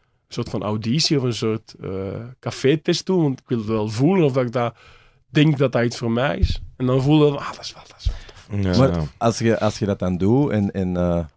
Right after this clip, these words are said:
Speaker 3: ja, er komt dan wat kritiek enzovoort en iedereen zegt, ja, maar het is niet erg, het is, eh, zo, we gaan er rond werken en dit of dat. Maar dan eindigt dat toch,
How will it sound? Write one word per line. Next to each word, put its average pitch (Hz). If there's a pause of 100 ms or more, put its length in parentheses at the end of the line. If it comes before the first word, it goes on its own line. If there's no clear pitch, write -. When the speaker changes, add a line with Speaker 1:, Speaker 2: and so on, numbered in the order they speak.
(420)
Speaker 3:
ja, 87 (100)
er 90
komt 92
dan 90
wat 82
kritiek 101
enzovoort 90
en 95
iedereen 101
zegt, 90
ja, 127
maar 120
het 110
is 98
niet 104
erg, 117
het -
is, -
eh, 110
zo, 92
we 87
gaan 92
er 87
rond 87
werken 113
en 90
dit 92
of 85
dat. 107 (260)
Maar 107
dan 107
eindigt 131
dat 95
toch, -